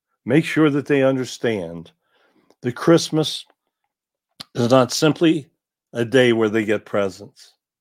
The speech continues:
Let them know the significance of it. Now, there are many things that people don't understand and get wrong about my birth.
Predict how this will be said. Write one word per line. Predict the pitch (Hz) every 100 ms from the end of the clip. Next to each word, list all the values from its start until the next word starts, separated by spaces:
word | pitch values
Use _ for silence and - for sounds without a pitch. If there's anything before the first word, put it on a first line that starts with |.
| _ _ _ _ _ _ _ _ _ _ _ -
Let | 170
them | 185 170
know | 165 160
the | 156
significance | - 147 127 135 123 120 104 98 104
of | 107
it. | 117 _ _ _ _ _ _ _ _ _ _ _ _ _ _ _ _ _ _ _ _ _ _ _ _ _ _ _ _ _ _ _ _ _ _ _ -
Now, | 170 160 160 180 - _ _ _ _ _
there | 180 202 214
are | 190 190 175 170 _ _ _ _ -
many | 139 147 143
things | - 117 120 135 120
that | 120
people | - 113 117
don't | 110 110 101 - _ _ -
understand | 123 117 - 104 101 123
and | 139
get | 110
wrong | 117 107 98
about | 95 95 101
my | 98 101
birth. | 101 92 98 -